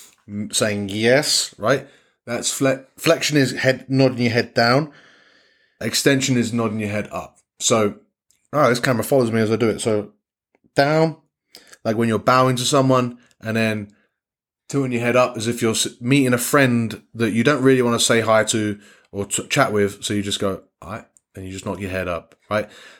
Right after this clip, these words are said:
That's your first one, flexion and extension. That's your main movement. If you could just did that,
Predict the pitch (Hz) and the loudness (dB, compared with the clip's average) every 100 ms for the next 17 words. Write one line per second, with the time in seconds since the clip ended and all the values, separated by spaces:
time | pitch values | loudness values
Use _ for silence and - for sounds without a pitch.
0 | _ 143 151 - - 123 - 139 135 143 | _ 0 2 -2 -4 -4 2 2 2 -2
1 | 110 - 143 - 120 113 131 143 160 180 | -2 -2 -2 -2 -4 -2 -4 -2 -2 0
2 | 143 135 139 135 131 127 120 123 120 120 | 2 2 2 2 2 2 0 0 -2 -6
3 | - 135 196 196 143 170 170 165 139 151 | -6 -2 0 -2 -2 -2 0 0 2 2
4 | 156 175 | 0 -2